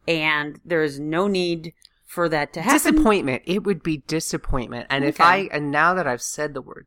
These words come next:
Speaker 2: disappointment,
Speaker 1: Mm.
Speaker 2: there is the word that best sums up my relationship with my grandparents.
Speaker 1: Interesting.
Speaker 2: Disappointment.
Speaker 1: Them and you, and you and them.
Speaker 2: I had great, I had good grades. I mean, I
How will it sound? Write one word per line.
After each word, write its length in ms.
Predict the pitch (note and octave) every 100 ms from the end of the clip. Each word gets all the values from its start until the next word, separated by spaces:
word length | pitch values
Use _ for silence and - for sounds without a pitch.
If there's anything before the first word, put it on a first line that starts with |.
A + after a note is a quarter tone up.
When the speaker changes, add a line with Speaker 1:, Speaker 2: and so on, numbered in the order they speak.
| -
Speaker 2:
disappointment, 1080 | D3+ F#3 - F#3+ - D3+ C3+ - A2+ A2+ -
Speaker 1:
Mm. 880 | E3 E3 D#3+ D#3 C#3+ C#3 B2+ A#2
Speaker 2:
there 300 | A#2+ E3 A3+
is 240 | G#3+ C3 A#2+
the 140 | -
word 440 | A2 B2 D3 D#3 D#3
that 160 | - - _ -
best 320 | C3+ C3 -
sums 300 | A#2+ A2+ A#2
up 160 | - D3+
my 120 | C3+
relationship 840 | A#2 A2+ A2 D3+ - D#3 - D#3
with 160 | D#3 -
my 140 | E3
grandparents. 1000 | C#3 B2 A2+ A2 G#2 - A#2+ A#2 A#2 - A3
Speaker 1:
Interesting. 1000 | B3 A#3+ - C#3+ - - C3+ B2+ A#2+ A#2
Speaker 2:
Disappointment. 1000 | - D3+ - F3 - _ B2 B2+ - -
Speaker 1:
Them 240 | C#3 D#3+ F#3
and 160 | E3+
you, 240 | E3+ G#3+ G#3+
and 140 | D3+
you 140 | D#3+ F3
and 140 | F3
them. 100 | D3
Speaker 2:
I 120 | A#3
had 100 | C4+
great, 260 | A#2+ C#3+ D3+
I 120 | E3+
had 100 | D3
good 200 | B2+ B2
grades. 460 | B2 C3 A2 G#2+ -
I 60 | A#2+
mean, 180 | A#2 A#2
I 140 | A#2+